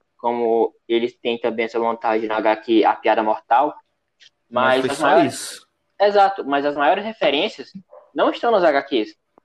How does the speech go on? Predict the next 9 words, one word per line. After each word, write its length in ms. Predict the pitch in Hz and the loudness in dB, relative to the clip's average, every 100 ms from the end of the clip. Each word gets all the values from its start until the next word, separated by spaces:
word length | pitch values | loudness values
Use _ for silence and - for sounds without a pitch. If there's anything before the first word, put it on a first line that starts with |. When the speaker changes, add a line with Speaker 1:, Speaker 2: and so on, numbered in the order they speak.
| _ | _
Speaker 1:
mas 260 | 135 156 | -2 -2
sim 300 | - 165 247 - | -6 -8 -8 -8
no 200 | 156 185 | -8 -8
cinema 440 | - 233 180 202 208 | -6 -4 0 2 0
dos 140 | 190 | -2
anos 160 | 185 196 | -4 -6
setenta. 480 | 233 - 165 - _ _ | -12 -8 -8 -8 _ _
Speaker 2:
Sim, 300 | - 92 92 | -10 -8 -8
a, 560 | - 92 90 90 67 53 | -4 0 0 0 -4 -8